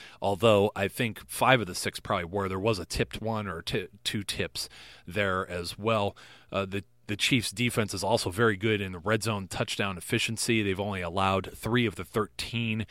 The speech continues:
in the red zone to actually score, twenty-three point one percent. The Steelers' third down defense is actually pretty solid, too, when you want to talk about defenses.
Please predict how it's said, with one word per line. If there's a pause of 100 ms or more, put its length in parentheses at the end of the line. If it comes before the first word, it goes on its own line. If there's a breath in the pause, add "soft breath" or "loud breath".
(340 loud breath)
in
the
red
zone (300)
to (140)
actually
score,
twenty-three
point
one
percent. (320 loud breath)
The
Steelers'
third
down
defense
is
actually
pretty
solid,
too,
when
you
want
to
talk
about
defenses.